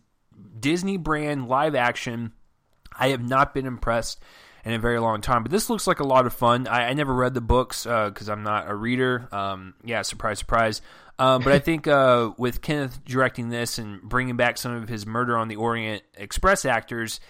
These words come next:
Speaker 1: into it is really, uh, nice. Uh, that means he liked working with them. Um, but yeah, it, lo-, it looks, it looks like a lot of fun. Uh, definitely one of the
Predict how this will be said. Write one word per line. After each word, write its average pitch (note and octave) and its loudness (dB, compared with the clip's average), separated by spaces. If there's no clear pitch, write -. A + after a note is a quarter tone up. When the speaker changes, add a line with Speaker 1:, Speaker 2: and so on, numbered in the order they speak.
Speaker 1:
into A#2 -4
it A2+ -4
is A2 -4
really, A2 -4
uh, G2+ -6
nice. A2+ -4
Uh, G2 -6
that A2 -10
means G#2+ -8
he A2 -10
liked F#2+ -6
working D3+ 2
with A2+ -6
them. D3 -8
Um, A#2 -6
but D#3+ -2
yeah, A3+ 4
it, C#3+ -2
lo-, E3+ -2
it F3 -4
looks, F#3+ -6
it C3 -10
looks F3 -6
like G3 -2
a G3 -6
lot G3+ -2
of G3 -8
fun. F3+ -2
Uh, A2+ 0
definitely C#3+ -4
one C#3 0
of C#3 -2
the B2+ 0